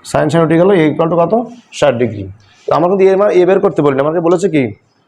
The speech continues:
আমাকে কিন্তু বলা হয়েছে যে টু is tan square A plus half, মানে এটা বের করতে বলা হয়েছে, তাই না? আমাকে কিন্তু এটা বের করতে বলা হয়েছে, tan square A plus one by two। তাহলে কি হবে এখন?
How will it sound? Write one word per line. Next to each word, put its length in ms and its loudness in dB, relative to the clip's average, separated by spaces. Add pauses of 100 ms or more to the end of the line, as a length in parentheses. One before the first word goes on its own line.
(240)
আমাকে 260 -2
কিন্তু 180 0
বলা 200 4
হয়েছে 420 0
যে 200 0
টু 480 -2
is 280 0 (180)
tan 200 2
square 400 2 (1160)
A 120 2 (100)
plus 360 0 (220)
half, 200 -2 (720)
মানে 120 -2
এটা 180 2
বের 140 2
করতে 240 -4
বলা 160 0
হয়েছে, 160 -4
তাই 140 0
না? 160 -2 (1000)
আমাকে 240 -2
কিন্তু 160 0
এটা 160 0
বের 120 2
করতে 200 -2
বলা 100 2
হয়েছে, 200 0
tan 240 0
square 300 0
A 60 2
plus 280 0
one 160 -4
by 100 0 (300)
two। 180 0 (760)
তাহলে 280 2
কি 80 -2
হবে 240 4
এখন? 500 2